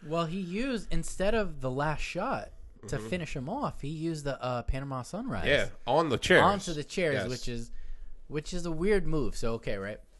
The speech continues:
Speaker 1: You're bent over. Let's say he kicks you in the stomach, so you're doubled over. You mean to tell me in that time that he kicked you in the stomach, he's gonna slowly make his way up to the second turnbuckle, I think, jump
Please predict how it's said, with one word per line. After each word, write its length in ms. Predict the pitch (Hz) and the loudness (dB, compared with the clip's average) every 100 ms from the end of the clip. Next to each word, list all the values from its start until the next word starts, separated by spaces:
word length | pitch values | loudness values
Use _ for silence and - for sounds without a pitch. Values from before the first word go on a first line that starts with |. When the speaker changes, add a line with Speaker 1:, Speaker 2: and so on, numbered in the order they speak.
| - - - - | -20 -20 -20 -12
Speaker 1:
You're 140 | 123 | -4
bent 280 | 113 165 135 | 2 2 2
over. 400 | 131 127 127 127 139 | -2 -2 -4 -8 -6
Let's 240 | 127 - | -6 -2
say 180 | 139 131 | 0 0
he 200 | 127 117 - - | -2 -12 -16 -18
kicks 300 | - 147 - | -10 -10 -8
you 80 | 143 | -8
in 80 | 131 | -8
the 40 | |
stomach, 460 | 120 - 117 113 110 | -10 -6 -6 -6 -8
so 140 | - | -8
you're 220 | 110 110 104 | -6 -6 -8
doubled 460 | 98 107 110 101 | -8 -6 -6 -4
over. 320 | 104 95 90 - - - - - - - | -4 -2 -2 -2 -6 -10 -20 -20 -20 -16
You 120 | 131 | -10
mean 180 | 151 165 | -6 -6
to 80 | 143 | -6
tell 220 | 143 143 | -6 -6
me 120 | 127 | -4
in 100 | 117 120 | -6 -6
that 180 | 135 | -8
time 520 | - 135 127 117 117 123 | -8 -6 -4 -4 -6 -8
that 140 | 117 117 | -6 -6
he 60 | |
kicked 280 | - 139 - | -6 -8 -6
you 80 | 131 | -6
in 60 | |
the 60 | 120 | -6
stomach, 380 | 117 117 107 104 | -6 -8 -8 -10
he's 140 | 123 110 | -10 -8
gonna 120 | 107 | -8
slowly 520 | - - 120 135 135 | -10 -6 -4 -2 -4
make 180 | 123 120 | -4 -6
his 140 | 117 104 | -8 -6
way 260 | 107 107 101 | -4 -2 -4
up 180 | 101 - | -8 -12
to 580 | - 104 104 98 98 95 | -10 -8 -8 -8 -10 -10
the 220 | 95 92 | -10 -10
second 640 | 90 - - 135 131 147 139 | -12 -16 -10 -8 -8 -8 -12
turnbuckle, 580 | - 113 98 90 - 76 | -10 -10 -8 -12 -12 -14
I 60 | |
think, 420 | 82 - 85 - - - _ _ - - - - | -14 -14 -14 -14 -18 -20 _ _ -20 -20 -18 -16
jump 360 | 107 147 175 | -8 -6 -4